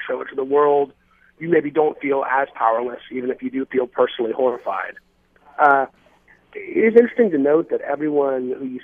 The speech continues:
see in this film believes that history will judge them to be correct. The white supremacists you hear talking think that when people watch this in the future,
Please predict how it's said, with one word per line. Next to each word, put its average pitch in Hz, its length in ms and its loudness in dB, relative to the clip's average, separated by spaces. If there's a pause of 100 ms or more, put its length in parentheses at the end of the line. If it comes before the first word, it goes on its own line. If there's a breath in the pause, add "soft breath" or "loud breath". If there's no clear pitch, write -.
see 143 140 -6
in 127 60 -2
this 127 100 -6 (100)
film 151 520 2
believes 135 500 -8
that 123 180 -4
history 131 440 -6
will 127 160 -2
judge 120 300 -6 (100)
them 120 320 -10
to - 80 -20
be 110 140 -12
correct. - 420 -4 (580)
The 135 80 4
white 139 240 4
supremacists 160 640 0
you 139 100 -4
hear 123 180 0
talking 120 540 0 (480)
think 147 220 4
that 131 220 0
when 131 80 -2
people 135 180 -4
watch 123 300 -4
this 127 180 -12
in 120 80 -12
the - 60 -14
future, 143 600 0